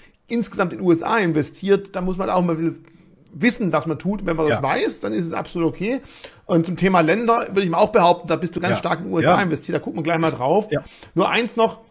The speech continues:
Speaker 1: wenn du jetzt sagen müsstest, in welcher Branche du aktuell jetzt noch was nachkaufen müsstest. Einfach mal, du hast jetzt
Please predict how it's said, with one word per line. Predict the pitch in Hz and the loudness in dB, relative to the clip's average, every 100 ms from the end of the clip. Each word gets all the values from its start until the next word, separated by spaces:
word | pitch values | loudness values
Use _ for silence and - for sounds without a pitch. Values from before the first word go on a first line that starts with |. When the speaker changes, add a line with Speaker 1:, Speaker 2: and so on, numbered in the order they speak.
| - | -4
Speaker 1:
wenn | 175 285 | -2 0
du | 262 | 0
jetzt | 233 - - - | 0 -4 -18 -14
sagen | 151 175 208 202 | -4 2 2 2
müsstest, | 196 208 180 139 - | -2 -2 -2 -4 -4
in | 160 | -2
welcher | 156 220 247 | 0 2 0
Branche | 170 131 160 196 190 | 0 0 0 0 -2
du | 147 165 - | -4 -4 -4
aktuell | 202 - 196 165 170 160 | -6 -6 0 2 4 2
jetzt | 165 180 - | 0 -4 -8
noch | 175 | -4
was | 156 127 | -4 -2
nachkaufen | 131 139 - 135 131 131 | -4 -6 -6 -10 -10 -12
müsstest. | 127 127 - - - _ _ _ _ _ _ _ | -16 -16 -20 -20 -20 _ _ _ _ _ _ _
Einfach | 175 226 | -2 2
mal, | 233 220 | 4 4
du | 175 | 4
hast | 196 202 | 2 0
jetzt | - | -12